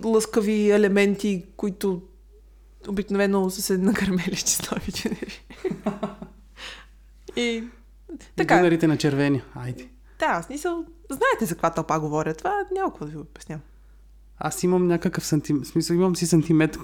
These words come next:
Speaker 2: сантимент към родния си Радомир, ако и крайно да, да е не, не вълнуващ град. О,
Speaker 1: Наистина ли?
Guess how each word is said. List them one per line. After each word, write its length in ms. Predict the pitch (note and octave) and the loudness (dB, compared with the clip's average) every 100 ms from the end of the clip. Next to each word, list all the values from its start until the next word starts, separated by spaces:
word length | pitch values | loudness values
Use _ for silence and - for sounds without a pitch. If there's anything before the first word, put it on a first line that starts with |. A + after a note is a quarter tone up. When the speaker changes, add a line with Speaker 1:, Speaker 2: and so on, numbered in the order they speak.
| - | -2
Speaker 2:
сантимент 680 | - D#3 D3+ D3+ D3+ D3+ | 4 4 6 6 6 4
към 160 | - D#3 | 4 6
родния 340 | D3+ D3+ D#3 | 6 8 6
си 180 | C3 D3 | 6 4
Радомир, 440 | C#3+ C#3 D3+ D3+ - | 6 6 6 6 2
ако 220 | D#3 D3 | 2 2
и 60 | C#3 | 2
крайно 400 | - D3+ D3+ D#3 | 4 6 8 6
да, 240 | C3+ D3 | 4 4
да 260 | D3 C#3 C#3 | 4 4 6
е 60 | |
не, 220 | C#3 C#3 C3+ C3 C3 D3 | 6 6 4 0 -4 0
не 240 | C#3+ C#3 | 4 6
вълнуващ 600 | C3 C3+ C3 C#3 C3 A#2+ | 6 6 6 6 4 2
град. 340 | B2 B2 - - - - - - - - | 2 2 0 -8 -20 -20 -20 -20 -18 -4
О, 100 | - | 2
Speaker 1:
Наистина 400 | D#3 - D3 F#4+ | 4 4 4 4
ли? 120 | D4 | 2